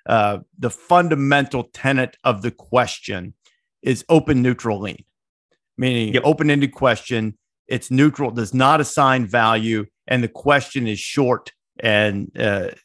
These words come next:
Speaker 1: concise. And, you know, there are people, there are people within, I've had a lot of conversations with people in our building who disagree with some of the philosophy because they feel like it is not as conversational, but there are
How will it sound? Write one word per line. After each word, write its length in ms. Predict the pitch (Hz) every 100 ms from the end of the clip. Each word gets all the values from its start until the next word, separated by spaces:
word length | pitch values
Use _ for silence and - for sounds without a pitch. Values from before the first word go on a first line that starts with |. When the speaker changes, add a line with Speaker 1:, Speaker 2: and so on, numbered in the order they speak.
| _
Speaker 1:
concise. 800 | - 98 - 92 82 - - - _ _ _ _ -
And, 460 | 110 98 95 95 - _ _ _ _ _
you 80 | 139
know, 160 | 123 131
there 160 | 170
are 80 | 165
people, 500 | - 151 143 135 127
there 140 | 139 135
are 40 |
people 420 | 139 139 127 117
within, 340 | 113 117 120 110
I've 160 | 117
had 100 | 120
a 60 | 110
lot 160 | 113 113
of 100 | -
conversations 680 | 113 101 - 113 101 107
with 120 | 104 -
people 320 | 110 - 107
in 80 | 104
our 140 | 104
building 480 | 92 110 107 104 101
who 240 | 107 98 - - _
disagree 640 | 131 143 127 104 117 123 120
with 180 | 110
some 220 | - 131 120
of 60 |
the 80 | 113
philosophy 680 | - 120 113 113 - 104 117
because 280 | 110 113 107
they 100 | 107
feel 260 | - 117
like 300 | 110 110 107
it 180 | 110 101 _ _ _ -
is 120 | 104
not 280 | 117 120 117
as 100 | -
conversational, 960 | 131 120 107 - 110 104 117 120 123 _ _ _
but 400 | 117 120 117 110 _ _
there 320 | - - 131
are 140 | 117